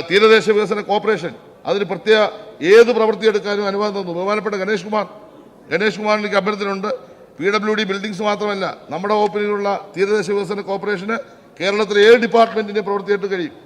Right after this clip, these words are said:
കുറച്ച് പ്രവൃത്തി ഞാൻ കൂടെ തരണം, ഒരു കുഴപ്പമില്ല. അങ്ങനെ, അങ്ങനെ അതും രക്ഷപ്പെട്ട്, അങ്ങനെ ആ സ്ഥാപനം ഇന്ന് ലാഭകരമായി, സ്വന്തമായ കെട്ടിടമായി, ഇങ്ങനെ എല്ലാ സ്ഥാപനങ്ങളെയും ഒന്നൊന്നായി മെച്ചപ്പെടുത്തിക്കൊണ്ടാണ് മൂന്ന് വർഷക്കാലമായി ഈ ഗവൺമെന്റ് മുന്നോട്ട് പോകുന്നത്.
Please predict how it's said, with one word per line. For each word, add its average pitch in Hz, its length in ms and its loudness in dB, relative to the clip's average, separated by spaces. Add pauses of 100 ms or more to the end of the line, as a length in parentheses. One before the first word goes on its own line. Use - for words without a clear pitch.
(180)
കുറച്ച് 185 280 0
പ്രവൃത്തി 202 280 -2
ഞാൻ 196 120 -4
കൂടെ 202 160 -4
തരണം, 175 220 -8 (180)
ഒരു 175 120 -6
കുഴപ്പമില്ല. 202 400 2 (580)
അങ്ങനെ, 180 300 -4 (520)
അങ്ങനെ 196 240 0
അതും 226 140 2 (120)
രക്ഷപ്പെട്ട്, 220 380 2 (120)
അങ്ങനെ 202 220 2
ആ - 100 2
സ്ഥാപനം 214 340 2
ഇന്ന് 214 160 -4
ലാഭകരമായി, 233 500 4 (600)
സ്വന്തമായ 220 440 2
കെട്ടിടമായി, 220 460 2 (560)
ഇങ്ങനെ 214 180 0 (100)
എല്ലാ 233 260 4 (340)
സ്ഥാപനങ്ങളെയും 226 760 4 (640)
ഒന്നൊന്നായി 240 600 6
മെച്ചപ്പെടുത്തിക്കൊണ്ടാണ് 220 920 2
മൂന്ന് 226 160 0
വർഷക്കാലമായി 208 680 2 (460)
ഈ 214 120 2
ഗവൺമെന്റ് 214 380 4
മുന്നോട്ട് 208 300 4
പോകുന്നത്. 190 300 2